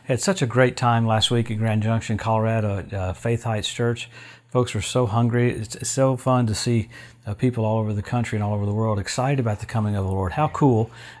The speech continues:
uh, we get to see Jesus so soon. So if you're anywhere near Alma, Arkansas this weekend,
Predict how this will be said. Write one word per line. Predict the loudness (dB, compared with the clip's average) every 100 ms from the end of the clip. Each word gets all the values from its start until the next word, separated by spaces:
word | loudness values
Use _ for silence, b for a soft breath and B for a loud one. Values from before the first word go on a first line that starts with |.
| -6
uh, | -4
we | -2
get | -2 -2
to |
see | -2 0
Jesus | 0 0 -2
so | -2 -2
soon. | 0 0 0
So | 0 0
if | 0
you're | 2
anywhere | 4 6 6
near | 6 4
Alma, | 4 4 6
Arkansas | 4 2 2 4
this | 2 0
weekend, | -2 0 -2